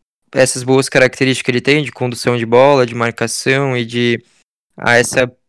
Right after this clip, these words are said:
postura, essa personalidade, eu acho que tem tudo pra,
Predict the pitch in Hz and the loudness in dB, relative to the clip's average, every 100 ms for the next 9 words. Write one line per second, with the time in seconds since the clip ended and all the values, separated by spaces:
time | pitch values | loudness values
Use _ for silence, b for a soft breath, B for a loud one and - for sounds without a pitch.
0 | _ _ 135 123 - 139 147 127 135 131 | _ _ -6 -6 -4 0 0 0 -2 -2
1 | 131 127 123 127 123 117 120 131 131 127 | -2 -4 -4 0 2 2 0 0 -2 -2
2 | - 135 139 139 131 139 139 139 147 | -8 -10 -6 -8 -6 -6 -4 0 0